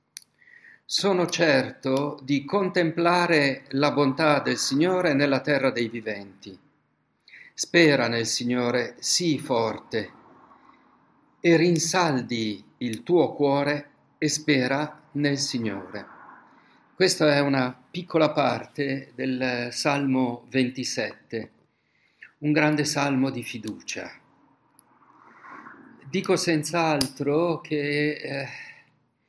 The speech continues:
la proposta di un piccolo cammino per riflettere sulla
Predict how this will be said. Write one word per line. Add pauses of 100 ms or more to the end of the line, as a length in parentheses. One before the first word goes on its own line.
(760)
la
proposta
di
un
piccolo
cammino (1900)
per (320)
riflettere (1200)
sulla